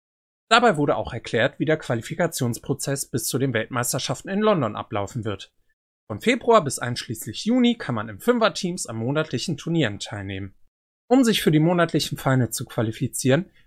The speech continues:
müssen sich die Teams im Double Elimination Modus, ein Turnierbaumodus, nach dem man erst nach der zweiten Niederlage aus dem Turnier ausscheidet,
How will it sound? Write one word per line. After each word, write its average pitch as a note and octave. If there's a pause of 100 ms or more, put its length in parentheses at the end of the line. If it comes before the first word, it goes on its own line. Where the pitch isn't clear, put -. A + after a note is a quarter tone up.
müssen G3
sich E3
die C3
Teams F#3
im B2
Double D3+
Elimination B2+
Modus, G#2 (320)
ein G#2+
Turnierbaumodus, C3+
nach B2
dem B2
man A2+
erst A2
nach G#2+
der G#2+
zweiten E3
Niederlage A2
aus -
dem A2
Turnier A2
ausscheidet, G#2+